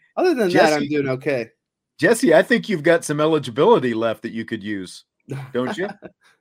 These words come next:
Speaker 1: think I have, like, one and a half years.
Speaker 2: Yeah. Yeah, might, might wanna pump and, and, uh, you know, get, uh, get out there, do a little hit, do a little speed training, whatever it happens to be.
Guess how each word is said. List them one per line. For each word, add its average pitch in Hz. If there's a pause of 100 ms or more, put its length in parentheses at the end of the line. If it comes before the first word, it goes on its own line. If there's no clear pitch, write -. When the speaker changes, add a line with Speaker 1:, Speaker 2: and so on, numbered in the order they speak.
Speaker 1:
think 320
I -
have, 160
like, 143
one 117
and 123
a 117
half 117
years. 123 (400)
Speaker 2:
Yeah. 180 (640)
Yeah, 175
might, 147
might 147
wanna 165
pump 156
and, 117
and, 120
uh, 117
you 117
know, 117
get, 139 (100)
uh, 117 (180)
get 127
out 131
there, 135
do 131
a -
little 123
hit, 127
do 127
a -
little 120
speed 131
training, 139
whatever 123
it 127
happens 123
to 110
be. 120